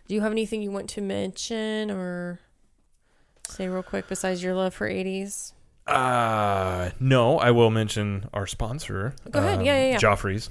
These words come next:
Speaker 2: So, uh, you guys probably already heard, but Joffrey's is, is now a sponsor on the Capture Magic Network, and they have a promo code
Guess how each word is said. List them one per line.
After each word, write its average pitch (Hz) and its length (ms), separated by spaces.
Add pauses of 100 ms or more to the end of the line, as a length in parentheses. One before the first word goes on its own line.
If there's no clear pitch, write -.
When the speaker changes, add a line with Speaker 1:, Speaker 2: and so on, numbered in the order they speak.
Speaker 2:
So, 92 260
uh, 92 60 (140)
you 113 80
guys 104 160
probably 170 300
already 110 180
heard, 95 300
but 101 120
Joffrey's 95 400
is, 95 300
is 101 160
now 95 100
a 95 60
sponsor 95 400
on 95 140
the 92 260 (120)
Capture - 300
Magic 95 300
Network, 104 480
and 95 180
they 95 120
have 95 240
a 95 160
promo 302 540
code 98 480